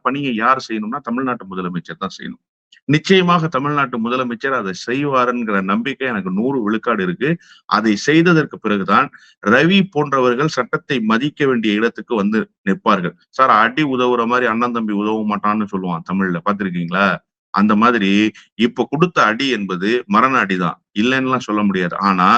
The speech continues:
இதற்கு ஒரு வேல்யூவை கிரியேட் பண்ணணும். இப்ப இந்த அடிக்கு ஒரு வேல்யூவை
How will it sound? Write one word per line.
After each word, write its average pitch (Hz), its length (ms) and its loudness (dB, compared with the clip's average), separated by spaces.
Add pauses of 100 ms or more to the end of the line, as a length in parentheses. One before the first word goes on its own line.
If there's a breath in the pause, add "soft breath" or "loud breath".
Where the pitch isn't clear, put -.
(420 soft breath)
இதற்கு 170 460 0
ஒரு 135 160 0
வேல்யூவை 127 540 0
கிரியேட் 107 300 -4
பண்ணணும். 82 240 -18 (360)
இப்ப 92 180 -6
இந்த 92 200 -2
அடிக்கு 160 360 2
ஒரு 113 140 0
வேல்யூவை 120 360 2